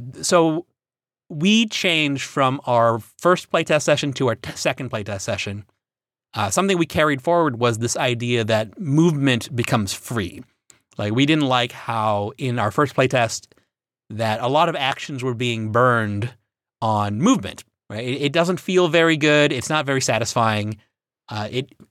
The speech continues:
kinda makes you feel like you're wasting a turn just 'cause, like, "Oh, the target is far away, so I need to run." Like, that, that didn't feel very good. It feels like, "Well, am I helping?" Right? Uh, so we made movement free.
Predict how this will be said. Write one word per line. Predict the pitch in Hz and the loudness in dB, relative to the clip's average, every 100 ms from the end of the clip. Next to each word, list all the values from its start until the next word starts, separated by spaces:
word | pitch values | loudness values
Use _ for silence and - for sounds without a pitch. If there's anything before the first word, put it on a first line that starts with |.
| - | -14
kinda | - 175 175 | -6 -2 0
makes | 160 - | -2 -4
you | |
feel | 139 147 | -2 0
like | 123 117 | 0 0
you're | |
wasting | 117 127 127 113 | 0 0 0 -4
a | |
turn | 107 240 202 | 0 0 0
just | 135 - | -2 -6
'cause, | 123 | -4
like, | 113 - | -4 2
"Oh, | 202 131 | 2 2
the | 107 | 0
target | - 151 135 | 0 0 0
is | 123 110 | -2 -2
far | - 139 127 | 0 4 4
away, | 113 113 107 101 | 4 4 2 -2
so | - 104 | -2 -2
I | 101 110 | -2 -2
need | 107 104 | -2 -4
to | - | -4
run." | 98 107 101 95 - | -2 0 0 -2 -12
Like, | - 101 | -14 -8
that, | 101 117 107 _ 170 | -2 -2 -4 _ -4
that | 139 | -2
didn't | 123 131 | 0 -2
feel | 127 143 | 2 2
very | 117 95 | 2 0
good. | 92 95 - | -2 -8 -8
It | - | -8
feels | - 110 | -4 -2
like, | 104 98 98 _ _ _ _ _ _ | 0 -2 -2 _ _ _ _ _ _
"Well, | 135 107 | -6 -4
am | 104 | -2
I | 107 | -2
helping?" | 101 113 104 92 82 - | 0 -2 -2 -8 -10 -14
Right? | 104 95 - _ - - | -14 -14 -16 _ -14 -8
Uh, | 107 101 123 | -6 -8 -6
so | - 190 156 | 2 2 2
we | 139 151 | -2 0
made | 175 156 | 2 2
movement | 139 110 98 | 0 -6 -8
free. | - 285 175 | -2 0 0